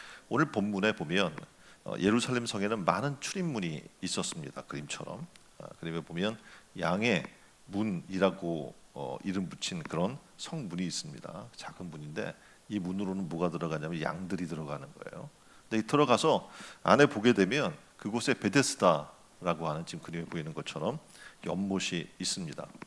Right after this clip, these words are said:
이 연못은, 어, 양을 씻기는 그런 풀장이었습니다. 그러니까 더러운 양들이 예루살렘의 성 안으로 들어올 때, 왜냐하면 이것을 제사 지내야 되거든요, 하나님 앞에. 그래서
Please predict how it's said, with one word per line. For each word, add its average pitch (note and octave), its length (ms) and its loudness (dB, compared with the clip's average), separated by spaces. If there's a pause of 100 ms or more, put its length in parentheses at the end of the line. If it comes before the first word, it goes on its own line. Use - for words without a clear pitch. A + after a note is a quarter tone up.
(580)
이 A#2 100 6
연못은, A2 600 6 (520)
어, - 80 -10 (160)
양을 C3+ 320 0
씻기는 A2 500 0
그런 E2+ 200 -4
풀장이었습니다. G2+ 840 -2 (840)
그러니까 - 180 -4
더러운 B2 380 6
양들이 F#2 640 4
예루살렘의 F#2 840 4
성 C#3+ 220 0
안으로 G#2+ 280 4
들어올 E2+ 360 0
때, D#2 500 -2 (320)
왜냐하면 F#2+ 400 -2
이것을 F#2+ 560 0
제사 G#2+ 260 2
지내야 F#2 320 0
되거든요, D2 680 -8 (160)
하나님 F2 300 -2
앞에. F#2+ 360 -6 (340)
그래서 G2 300 0